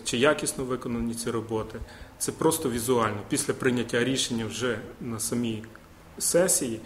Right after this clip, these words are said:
вже згідно закону про передачу держав-, об'єктів з державної власності в комунальну, створюється відповідна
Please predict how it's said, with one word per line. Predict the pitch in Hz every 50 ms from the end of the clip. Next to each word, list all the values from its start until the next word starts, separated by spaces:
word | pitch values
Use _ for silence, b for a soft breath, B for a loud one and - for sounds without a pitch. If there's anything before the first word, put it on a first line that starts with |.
| B B B B B B B B B B - -
вже | 127 107 104 135 131 120
згідно | 101 113 131 151 135 131
закону | 113 117 120 117 - 139 131 120 113
про | - - 123
передачу | - - 127 123 117 113 123 120 113 113 - 117
держав-, | 110 113 110 - 131 131 123 117 117 123 131 - - 139 139 143 - - 143 -
об'єктів | - 117 110 123 135 117 - - 113 104
з |
державної | 107 117 110 110 131 131 123 117 113 107
власності | 110 120 117 117 - - 120 - - -
в | 117
комунальну, | - 120 113 123 131 160 175 175 170 156
створюється | - - - 151 139 127 120 - - 117
відповідна | 110 139 165 165 - - 127 117 123 120 117 117 110